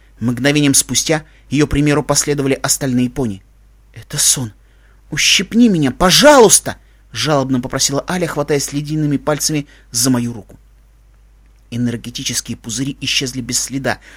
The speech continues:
и перед нами предстали два совершенно потрясающих создания. Высокая, стройная кобыла с молочно-белой шерсткой, рогом, крыльями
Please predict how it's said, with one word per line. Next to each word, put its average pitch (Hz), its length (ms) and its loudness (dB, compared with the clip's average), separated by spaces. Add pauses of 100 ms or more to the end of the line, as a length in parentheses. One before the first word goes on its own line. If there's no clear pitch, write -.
(240)
и 160 80 2
перед 170 220 0
нами 175 200 4
предстали 170 460 2
два 143 200 4
совершенно 175 560 2
потрясающих 170 680 4
создания. 160 580 2 (340)
Высокая, 123 560 -2
стройная 147 540 0
кобыла 139 480 -4
с - 160 2
молочно-белой 147 840 0
шерсткой, - 560 -4
рогом, 127 340 0
крыльями 139 520 -2